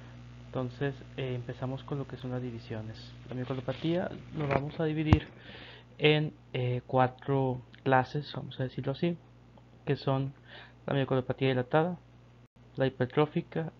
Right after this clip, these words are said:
la restrictiva y la idiopática. En esta ocasión vamos a centrarnos un poco más en la restrictiva, ya después veremos, este, cada una, la hipertrófica, la dilatada y la idiopática, de manera individual.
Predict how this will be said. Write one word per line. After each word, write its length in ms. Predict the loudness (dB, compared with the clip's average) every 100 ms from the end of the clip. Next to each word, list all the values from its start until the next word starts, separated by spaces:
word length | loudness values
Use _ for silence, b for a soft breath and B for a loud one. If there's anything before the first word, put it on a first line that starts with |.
| -8
la 120 | -4
restrictiva 840 | -4 -4 -6 -8 -2 -2 0 -2 -4 -14 -16 -4
y 80 | 0
la 100 | 2
idiopática. 560 | 4 4 4 -4 -6 -8 B B B B B -20 -20 -4 2
En 320 | 4 4 2
esta 240 | 0 0
ocasión 420 | 2 2 2 2
vamos 220 | 2 -2 -4
a 40 |
centrarnos 440 | -4 2 0 0
un 100 | -4
poco 320 | 0 0 2 4
más 300 | 4 2 -2
en 100 | 2
la 100 | 2
restrictiva, 680 | 2 0 -6 2 4 6
ya 160 | 6 6
después 680 | 4 0 2 4 4 -2 -18 B B B B 2
veremos, 640 | 6 8 6 2 -2 0
este, 300 | 0 0 -4
cada 260 | 6 10 10
una, 240 | 8 6
la 80 | 6
hipertrófica, 640 | 4 0 2 2 0 2 2
la 80 |
dilatada 500 | 4 2 4 4 4
y 20 | 4
la 120 | 2
idiopática, 680 | 0 2 0 0 -4 -8 -10 -18 B B B -8
de 160 | 0 2
manera 300 | 4 4 4
individual. 500 | 4 4 4 2